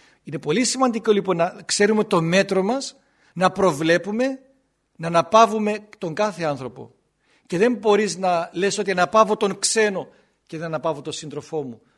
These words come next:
το παιδί μου. Είναι ψέμα. Κάτι λάθος γίνεται. Να δούμε τη συνέχεια. Όταν δεν προσέχουμε τους λογισμούς μας, τότε γινόμαστε πυρίκαυστοι,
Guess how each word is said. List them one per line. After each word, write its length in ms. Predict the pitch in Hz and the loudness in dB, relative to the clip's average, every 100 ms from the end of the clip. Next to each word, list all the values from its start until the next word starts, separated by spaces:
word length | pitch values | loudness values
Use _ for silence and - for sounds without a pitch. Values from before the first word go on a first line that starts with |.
| _ | _
το 120 | 147 | -14
παιδί 280 | 147 131 131 | -10 -10 -10
μου. 120 | 113 | -12
Είναι 120 | 147 | -14
ψέμα. 420 | 147 - 156 104 101 _ _ _ _ _ _ _ _ _ _ _ _ _ _ _ _ | -12 -10 -10 -14 _ _ _ _ _ _ _ _ _ _ _ _ _ _ _ _ _
Κάτι 440 | - 185 214 254 247 | -6 -4 -4 -8 -12
λάθος 460 | 147 156 170 - 117 | -8 -6 -6 -10 -10
γίνεται. 440 | 113 110 104 - - _ _ _ _ _ _ _ _ _ _ _ _ _ | -8 -10 -10 -16 -20 _ _ _ _ _ _ _ _ _ _ _ _ _
Να 120 | 170 | -6
δούμε 200 | 208 240 | -2 0
τη 60 | 196 | -2
συνέχεια. 440 | - 170 - 110 _ _ _ _ _ _ _ _ _ _ _ _ _ _ _ _ _ _ _ _ _ _ _ _ _ _ _ _ _ _ - | -4 -4 -4 -12 _ _ _ _ _ _ _ _ _ _ _ _ _ _ _ _ _ _ _ _ _ _ _ _ _ _ _ _ _ _ 4
Όταν 580 | 214 262 170 151 180 - _ | 4 4 2 0 -2 -16 _
δεν 220 | - 160 214 | -6 -2 0
προσέχουμε 580 | 233 220 208 202 202 | 0 2 0 0 -2
τους 180 | 175 156 | -4 -2
λογισμούς 580 | 160 147 139 127 180 147 | -2 -2 -2 -4 -6 -6
μας, 320 | 123 139 - _ _ _ _ _ _ _ _ | -8 -8 -12 _ _ _ _ _ _ _ _
τότε 260 | 180 185 190 | -2 2 2
γινόμαστε 760 | 143 156 170 185 185 - 196 | 2 2 2 2 0 -2 -4
πυρίκαυστοι, 960 | 196 - 156 180 185 131 - - 117 | -4 -2 0 0 -4 -10 -12 -14 -16